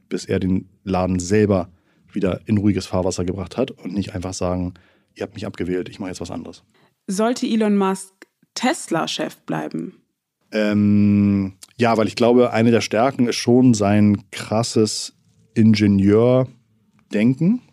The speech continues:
Speaker 1: und auch die Art und Weise, wie er dort Entscheidungen trifft. Ähm, da gucke ich auch relativ viele YouTube-Kanäle.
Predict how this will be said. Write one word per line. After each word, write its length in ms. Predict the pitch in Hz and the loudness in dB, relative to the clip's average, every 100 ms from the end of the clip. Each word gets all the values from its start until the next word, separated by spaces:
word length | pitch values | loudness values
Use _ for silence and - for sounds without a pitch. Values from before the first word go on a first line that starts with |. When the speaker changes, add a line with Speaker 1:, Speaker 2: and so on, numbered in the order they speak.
| _ | _
Speaker 1:
und 540 | - 98 98 98 95 - - | -2 2 2 2 0 -4 -8
auch 140 | 95 | -8
die 140 | - | -4
Art 140 | - 101 | -4 -2
und 100 | 95 | 0
Weise, 300 | 101 101 98 | 0 0 -2
wie 80 | - | -2
er 120 | 101 | -2
dort 160 | 95 | -2
Entscheidungen 500 | - 92 - 127 131 | -4 -6 -2 0 2
trifft. 360 | 117 120 120 - _ - - - - _ _ | 2 0 0 -6 _ -20 -20 -20 -20 _ _
Ähm, 600 | 101 95 98 95 95 95 _ _ _ | 0 2 2 0 -2 -8 _ _ _
da 140 | 104 | -4
gucke 220 | 101 101 | -4 -6
ich 160 | 98 - | -8 -2
auch 160 | 117 123 | -2 0
relativ 360 | 113 - 113 | -2 -2 -4
viele 160 | - 113 | 0 2
YouTube-Kanäle. 880 | 107 117 110 - 107 107 107 107 | 2 0 -4 -2 0 2 2 2